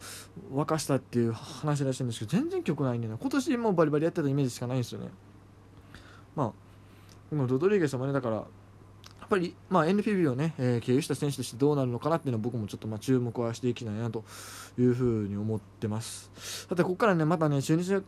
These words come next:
関連の話がちょっと続いて申し訳ないんですけども、だってこの番組の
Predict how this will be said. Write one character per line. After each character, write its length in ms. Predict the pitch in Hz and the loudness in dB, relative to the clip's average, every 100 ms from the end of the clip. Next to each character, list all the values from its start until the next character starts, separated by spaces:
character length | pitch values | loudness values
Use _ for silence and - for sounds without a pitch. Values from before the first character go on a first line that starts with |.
| - | -2
関 160 | 240 202 | 0 2
連 100 | 147 | 2
の 60 | |
話 240 | 143 147 131 | 0 -2 -2
が 80 | |
ち 100 | 127 | -4
ょ 40 | 151 | -4
っ 20 | |
と 40 | 175 | -2
続 100 | 170 | 0
い 60 | 139 | 2
て 160 | 123 | 0
申 160 | 160 165 | 2 2
し 80 | 170 | 2
訳 200 | 160 170 | 2 2
な 80 | 127 | 0
い 80 | |
ん 20 | 113 | -2
で 80 | |
す 80 | 101 | -6
け 80 | 113 | -6
ど 60 | 104 | -4
も、 100 | 113 | -2
だ 80 | |
っ 20 | 147 | -2
て 60 | |
こ 140 | 143 254 | -2 -2
の 120 | 269 233 | 0 2
番 140 | 139 123 | 2 0
組 140 | 123 | 0
の 260 | 131 131 | 2 0